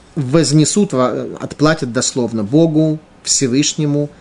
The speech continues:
все окружение принесут подарок Богу трепета. Все окружение. Еще раз, пророчество пророка Давида о том, что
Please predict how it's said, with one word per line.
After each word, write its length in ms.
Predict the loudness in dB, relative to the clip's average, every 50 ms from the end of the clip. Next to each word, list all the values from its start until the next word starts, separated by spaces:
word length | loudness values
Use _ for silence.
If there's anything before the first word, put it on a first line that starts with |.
| -18 -8
все 480 | -4 -2 -2 0 2 4 4 4 4 2
окружение 1400 | 0 -4 -4 -2 -2 0 0 0 0 0 0 2 2 2 2 2 0 0 0 -2 -2 -2 0 0 0 0 -2 -4 -6 -12 -20 _ _ _ -20 -20 _ _ -20 -20 _ _ -20 -12 -4 0
принесут 800 | 2 4 6 6 4 4 2 0 -2 0 0 0 0 -2 -6 -6
подарок 720 | -4 -2 -2 -2 -2 0 0 0 0 -2 -4 -6 -8 -16 _ _ _ _ -20 _ _ _ _ _ _ -20 -20 -20 -20 -20 -20 _ _ _ _ _ _ _ _ -10
Богу 400 | -6 0 2 2 2 2 0 -4
трепета. 600 | -6 -6 -4 -4 -4 -4 -6 -12 -18 -20 -20 -20 -20 -20 _ _ _ _ _ _ -20 -20 -14
Все 240 | -10 -4 0 0 0
окружение. 520 | 0 0 -4 -6 -4 -4 -4 -4 -4 -6
Еще 220 | -6 -4 -4 -4 -4
раз, 120 | -6 -8
пророчество 440 | -8 -6 -4 -4 -4 -4 -6 -10 -10
пророка 300 | -6 -6 -6 -6 -6 -6
Давида 380 | -6 -6 -4 -4 -4 -4 -6 -6
о 40 |
том, 180 | -8 -8 -8 -8
что 320 | -10 -10 -12 -12 -12 -12